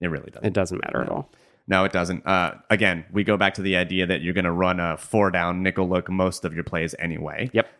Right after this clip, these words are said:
Speaker 1: Um, and, and so really what you're talking about is just a small percentage of base snaps. But even then, the assignments is, are, are what are important. And the assignments are in many ways very, very similar.
Speaker 2: And also, like,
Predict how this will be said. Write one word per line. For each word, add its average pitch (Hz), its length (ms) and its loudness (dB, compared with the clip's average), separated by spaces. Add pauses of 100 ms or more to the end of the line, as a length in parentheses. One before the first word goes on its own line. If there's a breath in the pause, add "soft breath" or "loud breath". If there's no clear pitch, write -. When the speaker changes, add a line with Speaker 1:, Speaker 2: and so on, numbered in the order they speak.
Speaker 1:
Um, 87 440 0
and, 98 200 2
and 98 120 -2
so 104 80 -2
really 104 240 2
what 98 120 0
you're 92 80 -2
talking 92 340 -4
about 87 180 0
is 87 60 -4
just 92 220 -4
a 87 40 -6
small 95 300 0
percentage 90 340 -4
of 82 120 -8
base 85 200 -2
snaps. 80 280 -6
But 95 160 -2
even 90 240 0
then, 78 260 -6 (340 soft breath)
the 101 500 0
assignments 104 920 0
is, 95 300 0 (120)
are, 101 140 0
are 101 160 4
what 98 220 2
are 92 160 2
important. 87 460 -4 (220 soft breath)
And 95 120 0
the 90 40 2
assignments 90 540 0
are 87 300 2
in 92 360 -2
many 107 260 4
ways 76 460 -6
very, 82 380 0
very 73 220 -10
similar. - 380 -14 (180)
Speaker 2:
And 170 120 4
also, 180 200 4
like, 120 200 4